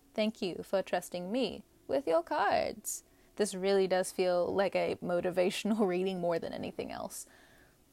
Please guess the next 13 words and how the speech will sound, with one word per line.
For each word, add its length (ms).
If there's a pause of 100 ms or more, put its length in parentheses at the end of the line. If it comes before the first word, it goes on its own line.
(1700)
But, 500 (420)
again, 380
as 200
I've 160
stated, 400
this 180
is 240
your 400 (100)
January 680
reading 480
and 340
twenty 440
twenty-one. 760